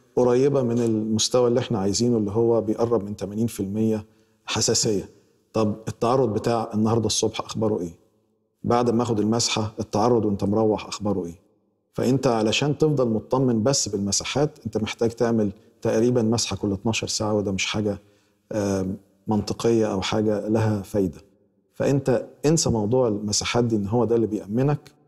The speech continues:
الحاجة الوحيدة اللي بتأمنك طوق النجاة بالنسبة لك هو الالتزام بتوصيات مكافحة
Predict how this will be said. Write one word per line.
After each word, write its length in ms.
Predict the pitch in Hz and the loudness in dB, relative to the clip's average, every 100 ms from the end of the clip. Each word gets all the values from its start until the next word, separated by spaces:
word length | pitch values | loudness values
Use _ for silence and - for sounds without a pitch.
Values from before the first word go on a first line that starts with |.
| _ _ _ | _ _ _
الحاجة 320 | - - 139 131 | -4 0 2 2
الوحيدة 460 | 107 95 131 147 | 2 0 2 2
اللي 100 | 110 | 0
بتأمنك 560 | 104 107 107 113 113 107 | -2 -4 -2 0 0 -2
طوق 300 | - 139 - | 0 0 2
النجاة 320 | 113 101 120 | 0 0 0
بالنسبة 520 | 113 98 95 - 113 | 0 -2 -4 -2 2
لك 160 | 131 147 - - | 2 -2 -8 -2
هو 240 | 117 127 123 | 2 2 2
الالتزام 560 | 113 110 - 104 123 120 | 0 0 0 0 2 0
بتوصيات 500 | 113 101 - 123 123 | -2 -4 0 0 0
مكافحة 280 | 113 113 | -4 -6